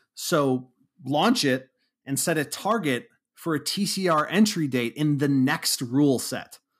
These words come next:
Whatever that looks like, whatever that might be,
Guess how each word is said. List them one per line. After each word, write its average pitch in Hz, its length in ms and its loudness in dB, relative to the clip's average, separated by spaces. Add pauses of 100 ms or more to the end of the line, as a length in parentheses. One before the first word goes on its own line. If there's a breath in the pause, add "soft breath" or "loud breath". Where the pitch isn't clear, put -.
(220)
Whatever 156 340 0
that 160 180 2
looks 147 240 -2
like, 131 360 -2 (420 soft breath)
whatever 151 400 0
that 135 300 0
might 139 380 -4
be, 131 440 -2